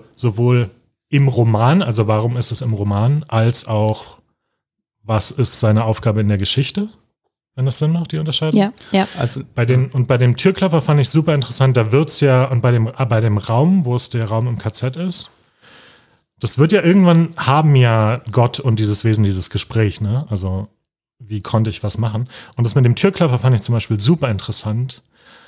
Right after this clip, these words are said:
Speaker 1: weil da ging's darum, was klar zu machen, ne? Wenn ihr euch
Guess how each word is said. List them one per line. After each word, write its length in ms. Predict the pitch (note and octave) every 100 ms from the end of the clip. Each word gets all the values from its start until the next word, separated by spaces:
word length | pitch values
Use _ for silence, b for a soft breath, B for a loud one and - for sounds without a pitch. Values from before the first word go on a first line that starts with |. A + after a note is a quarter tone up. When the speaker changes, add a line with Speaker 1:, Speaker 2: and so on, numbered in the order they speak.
| b b
Speaker 1:
weil 180 | - A2+
da 100 | A#2
ging's 280 | A2 F#3 F#3
darum, 260 | E3 C#3 B2+
was 180 | A2+ -
klar 260 | A#2+ B2
zu 140 | - G2+
machen, 300 | F2+ F#2+ F2
ne? 240 | C#3+ F#3+ -
Wenn 180 | G2+ G2
ihr 140 | G#2
euch 380 | G#2 G#2 - -